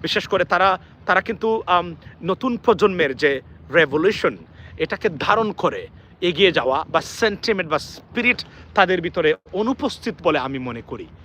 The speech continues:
এটা আমার ব্যক্তিগত ধারণা। Don't take it for granted, এটা আমার অনুরোধ, রাইট? But আমি মনে করি যে অন্ততপক্ষে দুই থেকে তিনজন অ্যাডভাইজার্সকে পরিবর্তন করা দরকার।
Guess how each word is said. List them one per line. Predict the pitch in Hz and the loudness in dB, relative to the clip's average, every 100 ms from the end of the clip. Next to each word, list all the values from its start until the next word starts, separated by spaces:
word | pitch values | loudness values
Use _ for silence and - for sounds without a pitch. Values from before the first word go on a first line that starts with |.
| - - | -18 -2
এটা | 170 | 0
আমার | 170 | 0
ব্যক্তিগত | 151 - - 180 180 | -4 -8 -12 -8 -2
ধারণা। | 165 147 143 233 - - - | 0 0 2 2 0 -20 -6
Don't | 131 185 - | -2 -2 -2
take | 175 - _ _ _ - | -4 -4 _ _ _ -8
it | - | -6
for | 123 | -8
granted, | 120 107 117 - - - - - | -6 -6 -8 -16 -16 -20 -18 -6
এটা | 147 | -2
আমার | 131 139 | -2 -2
অনুরোধ, | 131 113 - - - - - | -6 -6 -14 -20 -20 -18 0
রাইট? | 156 381 - - - - | 0 0 -10 -20 -20 -4
But | 147 143 - - - | -2 -2 -6 -20 -14
আমি | - 170 | -8 -6
মনে | 180 | -6
করি | 170 196 | -4 -4
যে | 160 180 - - - - - | -2 -4 -4 -20 -20 -20 2
অন্ততপক্ষে | 233 269 311 311 285 277 | 4 4 0 0 0 0
দুই | 208 254 | 0 2
থেকে | 311 285 | 4 2
তিনজন | - 240 240 226 | 2 0 0 0
অ্যাডভাইজার্সকে | - 151 185 180 170 - | -4 2 2 2 -2 -2
পরিবর্তন | 202 180 175 - 208 | -4 -2 -2 -2 -2
করা | 202 185 | 0 2
দরকার। | 180 175 262 | 2 2 2